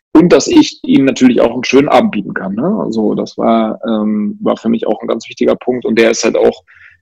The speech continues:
dann schnell eingetreten und halt bis heute, gut, jetzt gerade in der jetzigen Zeit machen wir natürlich keine Events, aber sonst einfach immer, immer ausverkauft, immer volles Haus und, ähm, immer ganz tolle Leute,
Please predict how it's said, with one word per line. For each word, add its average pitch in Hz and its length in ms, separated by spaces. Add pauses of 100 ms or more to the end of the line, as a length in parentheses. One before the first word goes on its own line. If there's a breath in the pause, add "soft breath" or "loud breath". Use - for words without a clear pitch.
(140)
dann 113 220
schnell 113 280
eingetreten 123 760
und 117 220
halt 113 180
bis - 160
heute, 113 520
gut, - 180
jetzt 113 160
gerade 110 300
in 113 80
der 117 100 (100)
jetzigen - 360
Zeit - 240
machen - 140
wir 107 40
natürlich - 260
keine 160 240
Events, 127 380
aber 113 240
sonst 107 400 (500)
einfach 104 300
immer, 107 560
immer 117 200
ausverkauft, 104 640
immer 107 200
volles 104 340
Haus 104 380 (640 soft breath)
und, 104 560
ähm, 101 500
immer 120 240
ganz 110 220
tolle 113 220
Leute, 107 340